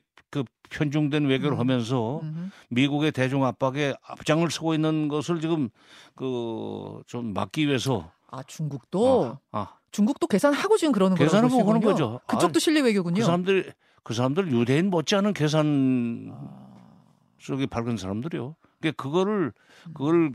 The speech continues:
Speaker 1: 그,
Speaker 2: 음.
Speaker 1: 그 계기로 해서
Speaker 2: 예, 예.
Speaker 1: 우리도 중국과의 관계를
Speaker 2: 음.
Speaker 1: 어, 조금 부드럽게
Speaker 2: 부드럽게.
Speaker 1: 개선해 나가는 식으로 해서 치고
Speaker 2: 예,
Speaker 1: 나가고
Speaker 2: 예.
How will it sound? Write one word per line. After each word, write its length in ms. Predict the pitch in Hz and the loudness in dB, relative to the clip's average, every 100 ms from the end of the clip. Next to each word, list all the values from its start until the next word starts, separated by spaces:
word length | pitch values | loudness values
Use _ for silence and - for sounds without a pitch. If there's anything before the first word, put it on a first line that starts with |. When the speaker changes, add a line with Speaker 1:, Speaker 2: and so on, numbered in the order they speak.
| - - | -8 -8
Speaker 1:
그, 580 | 139 127 117 107 101 107 | -6 -4 -4 -6 -8 -10
Speaker 2:
음. 140 | 107 - | -12 -12
Speaker 1:
그 240 | - - | -12 -10
계기로 380 | 110 113 131 104 | -8 -6 -6 -6
해서 380 | 98 - 139 90 160 | -6 -6 -6 -8 -10
Speaker 2:
예, 40 | |
예. 320 | 156 180 165 | -10 -12 -8
Speaker 1:
우리도 520 | 120 123 139 143 107 - _ _ - | -2 -2 -2 -4 -8 -12 _ _ -10
중국과의 440 | 117 113 117 123 | -8 -6 -4 -4
관계를 560 | 107 95 104 139 104 80 _ _ _ | -4 -4 -4 -2 -4 -8 _ _ _
Speaker 2:
음. 260 | 165 156 160 104 | -14 -12 -12 -10
Speaker 1:
어, 1000 | 95 90 90 90 90 85 85 85 87 87 | -8 -8 -10 -10 -12 -14 -16 -16 -18 -18
조금 340 | - 110 120 113 _ - | -14 -10 -10 -12 _ -10
부드럽게 640 | 107 123 117 143 135 117 | -4 -4 -2 -4 -6 -6
Speaker 2:
부드럽게. 120 | - | -10
Speaker 1:
개선해 300 | 117 110 113 | -8 -6 -4
나가는 340 | 107 101 104 101 | -4 -6 -6 -8
식으로 280 | - 107 | -10 -10
해서 160 | 104 117 | -8 -8
치고 240 | - 123 | -10 -10
Speaker 2:
예, 60 | 120 | -8
Speaker 1:
나가고 540 | 92 90 80 - 85 - | -6 -8 -8 -10 -12 -12
Speaker 2:
예. 240 | 165 170 | -12 -14